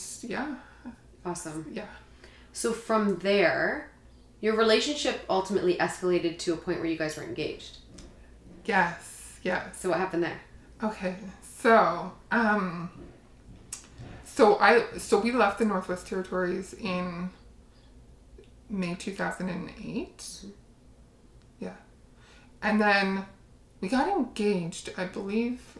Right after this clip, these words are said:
Speaker 1: in two thousand and ten.
Speaker 2: Mm-hmm.
Speaker 1: End of two thousand and ten. Um, so we might have been engaged for, like, six months, I think.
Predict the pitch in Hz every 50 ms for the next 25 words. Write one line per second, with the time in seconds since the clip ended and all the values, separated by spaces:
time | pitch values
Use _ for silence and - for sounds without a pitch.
0 | - - - 233 190 190 - - - 226 220 247 247 277 269 - 233 220 180 165
1 | 160 - - - - 175 160 151 - - - 180 - 208 170 190 214 - - -
2 | - - - - - - - - - - - - - - - - - - - -
3 | - - - - - - - 220 214 220 190 180 - - - - 185 - 156 151
4 | - - 180 202 208 190 - - 185 160 160 - 190 185 - - - - - -
5 | - - - - - - - - - - - 208 214 220 220 - 262 262 302 381
6 | 392 392 - - - - - - - - - - - - - 233 220 220 185 180
7 | 185 185 185 180 190 - - - - 226 220 196 165 147 - - - - - -
8 | - - - - 185 - - - - - - - 196 233 - 285 277 277 339 330
9 | 339 330 -